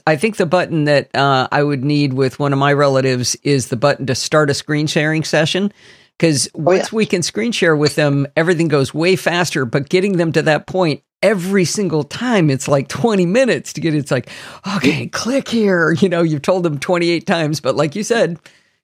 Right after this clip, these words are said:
Speaker 1: crystallize,
Speaker 2: that's one
Speaker 1: right?
Speaker 2: of our, that's one of our pre-made buttons.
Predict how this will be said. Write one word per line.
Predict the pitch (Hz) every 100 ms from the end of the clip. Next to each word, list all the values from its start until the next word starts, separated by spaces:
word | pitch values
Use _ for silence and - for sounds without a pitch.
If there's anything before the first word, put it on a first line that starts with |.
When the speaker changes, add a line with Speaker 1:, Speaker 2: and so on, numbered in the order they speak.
| _ _ _ _ _
Speaker 1:
crystallize, | - 107 113 127 131
Speaker 2:
that's | 143
one | 131
Speaker 1:
right? |
Speaker 2:
of | 127
our, | 123 123 104 _ _ _ _
that's | 123 -
one | 135
of | 131
our | 123
pre-made | 120 - 135 127 120
buttons. | 120 95 98